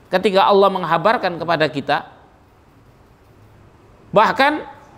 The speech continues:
dikatakan, "La ya'zubu anhu mithqala dzarrah," tidak akan ada yang terlewat oleh Allah Subhanahu wa taala sesuatu yang sebiji,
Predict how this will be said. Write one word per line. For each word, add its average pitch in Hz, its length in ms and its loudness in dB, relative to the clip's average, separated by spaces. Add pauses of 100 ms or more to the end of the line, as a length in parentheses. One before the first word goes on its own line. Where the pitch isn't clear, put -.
(100)
dikatakan, 214 400 2
"La 262 240 4
ya'zubu 226 400 2
anhu 254 320 2
mithqala 233 560 0
dzarrah," 202 480 -2
tidak 233 160 0 (160)
akan 220 160 -4
ada 254 240 -2
yang 240 240 -6
terlewat 240 560 -4
oleh 226 160 -2
Allah 240 320 0
Subhanahu 202 720 -2
wa 190 80 2
taala 277 480 0 (400)
sesuatu 214 480 -2
yang 240 160 -8
sebiji, 196 640 -4